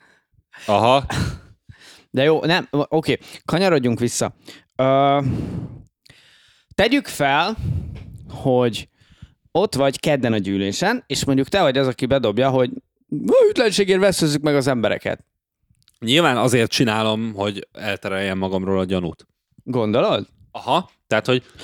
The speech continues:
Speaker 2: De várj,
Speaker 1: ha
Speaker 2: oké, jó.
Speaker 1: tudom, hogy vesszőzök
Speaker 2: Két opció, két opció van, hogy hűtlenkedsz, majd javaslod, hogy vesszőzzék meg ezeket az embereket, és kiderül, vagy javaslod, hogy vesszőzzék meg ezeket az embereket, majd hűtlenkedsz.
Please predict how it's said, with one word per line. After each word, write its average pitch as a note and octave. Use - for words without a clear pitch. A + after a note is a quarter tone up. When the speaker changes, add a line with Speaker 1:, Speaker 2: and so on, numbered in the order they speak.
Speaker 2:
De D#3+
várj, G3+
Speaker 1:
ha G#3
Speaker 2:
oké, F#3+
jó. F3+
Speaker 1:
tudom, G#3+
hogy C#3
vesszőzök C3
Speaker 2:
Két A3
opció, F#3
két G#3+
opció C#3
van, C3
hogy C#3
hűtlenkedsz, E3
majd D3+
javaslod, F3
hogy C3+
vesszőzzék C3
meg B2
ezeket B2+
az A#2
embereket, A#2
és -
kiderül, C3
vagy C#3+
javaslod, C3+
hogy A2+
vesszőzzék A2
meg A2
ezeket B2+
az G#2+
embereket, C3
majd D#3+
hűtlenkedsz. G2